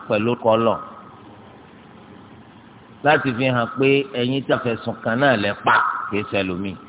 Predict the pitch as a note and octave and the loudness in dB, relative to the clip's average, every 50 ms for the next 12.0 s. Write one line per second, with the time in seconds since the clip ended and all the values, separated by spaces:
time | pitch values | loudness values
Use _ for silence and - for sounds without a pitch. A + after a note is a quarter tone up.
0 | - - - - - - - - - - - - - - - - - - - - | -20 -20 -20 -20 -20 -20 -20 -20 -20 -20 -20 -20 -20 -20 -20 -20 -20 -20 -20 -20
1 | - - - - - - - - - - - - - - - - - - - - | -20 -20 -20 -20 -20 -20 -20 -20 -20 -20 -20 -20 -20 -20 -20 -20 -20 -20 -20 -20
2 | - - - - - - - - - - - - - - - - - - - - | -20 -20 -20 -20 -20 -20 -20 -20 -20 -20 -20 -20 -20 -20 -20 -20 -20 -20 -20 -20
3 | - - - - - - - - - - - - F#3 F#3 F#3+ F#3+ F#3 F#3 F#3 F3+ | -20 -20 -20 -20 -20 -20 -20 -20 -20 -6 2 6 8 8 8 8 8 8 6 8
4 | F3+ F3 E3 D3+ C#3+ D#3 D3 F3 F#3+ F3+ D3+ C3+ B2+ A#2+ - - D3+ - D#3 D3+ | 8 6 6 6 6 4 6 6 6 6 6 6 4 0 4 6 6 6 8 8
5 | C#3 B2 A2 - B2+ B2+ D3 D3+ - - A2+ A#2 A#2 B2 E3+ F#3+ G3+ - - - | 6 6 6 4 2 4 4 2 2 2 2 4 4 4 0 -4 -8 -16 -18 -20
6 | - - - - - - - - - - - - - - - - - - - - | -20 -20 -20 -20 -20 -20 -20 -20 -20 -20 -20 -20 -20 -20 -20 -20 -20 -20 -20 -20
7 | - - - - - - - - - - D#3 E3 D#3 D3 C3+ C3+ A#2+ - C3+ B2 | -20 -20 -20 -20 -20 -20 -20 -20 -2 2 2 4 6 6 4 4 2 4 4 6
8 | B2+ B2+ B2+ C#3+ C#3+ C3 G#2+ A#2+ A#2+ A#2+ A#2+ A#2+ B2 A#2+ A#2 A2+ A2+ A2 A2 A2 | 6 6 6 6 6 6 6 6 6 6 6 6 6 6 6 6 6 6 4 2
9 | G#2 - - D3+ D3 D3 B2+ A#2+ A#2 A#2 A#2+ A#2+ - - - - - - - - | 0 2 2 4 4 6 6 6 4 4 2 -2 -8 -12 -18 -20 -20 -20 -20 -20
10 | - - - - - - - - - - - - - - - - - - D#3 D#3 | -20 -20 -20 -20 -20 -20 -20 -20 -20 -20 -20 -20 -20 -20 -20 -4 4 4 4 4
11 | - D3 D3 D3 B2 B2+ C3 - - - C3 A#2+ - E3 E3 D#3+ D3 C#3 C3 | 6 4 4 4 6 4 2 2 2 2 2 2 4 4 6 6 6 6 4